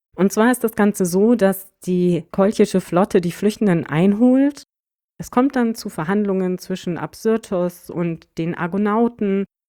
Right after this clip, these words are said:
Absyrtos möchte die Herausgabe seiner Schwester. Sie soll in einem Artemis-Tempel übergeben werden und dann zurück nach Kolchis geführt werden, um da eben dann entsprechend bestraft zu werden für ihr Verbrechen.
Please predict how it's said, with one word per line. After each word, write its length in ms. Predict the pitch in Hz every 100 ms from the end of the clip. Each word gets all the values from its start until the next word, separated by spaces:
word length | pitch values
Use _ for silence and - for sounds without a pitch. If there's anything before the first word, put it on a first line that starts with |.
| _ _ _ -
Absyrtos 420 | - 196 185 170
möchte 240 | 180 170 151
die 140 | 185
Herausgabe 640 | 175 151 190 - 175 170 165
seiner 260 | 160 160
Schwester. 800 | 160 - 214 233 - 196 190 196 - _ _ _ _
Sie 120 | 180
soll 420 | 175 180 202 202 -
in 140 | 190
einem 260 | 202 180 180
Artemis-Tempel 840 | - - 214 208 - 202 185 190 185
übergeben 680 | 160 170 165 175 208 214 185
werden 460 | 165 165 170 170 165
und 200 | 165 165
dann 160 | 165
zurück 360 | - 165 180 -
nach 200 | 151 -
Kolchis 500 | 165 156 156 147 -
geführt 440 | 147 - 151 147
werden, 420 | 147 151 143 147 151 _
um 120 | 160
da 140 | 156
eben 380 | 156 156 147 143
dann 180 | 143 143
entsprechend 720 | 139 143 - 147 - 139 147 - _ -
bestraft 640 | 156 - 139 156 - -
zu 140 | 156
werden 420 | 151 143 147 160 151
für 220 | - 151
ihr 300 | 156 156 156
Verbrechen. 520 | - 175 185 147